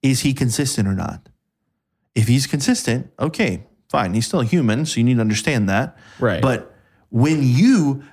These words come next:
Speaker 1: become a Catholic because the guy you look up to is Catholic, that's where it gets interesting. That's culty.
Speaker 2: Yeah.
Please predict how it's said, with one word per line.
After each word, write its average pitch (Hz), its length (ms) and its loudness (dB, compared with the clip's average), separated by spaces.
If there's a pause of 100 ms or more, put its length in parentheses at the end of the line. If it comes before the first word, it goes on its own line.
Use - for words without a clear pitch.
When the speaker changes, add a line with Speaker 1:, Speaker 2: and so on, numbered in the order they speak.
(140)
Speaker 1:
become 170 520 0
a 226 60 0
Catholic 135 840 -2 (280)
because 147 420 0
the 139 100 0
guy 143 380 0
you 190 280 6
look 185 240 2
up 160 300 0
to 208 160 4
is 220 120 2
Catholic, 247 640 -2 (380)
that's 135 320 0
where 120 100 0
it 107 60 -4
gets 107 180 -2
interesting. 104 600 -6 (400)
That's 135 300 -2
culty. - 500 -6 (580)
Speaker 2:
Yeah. 120 440 0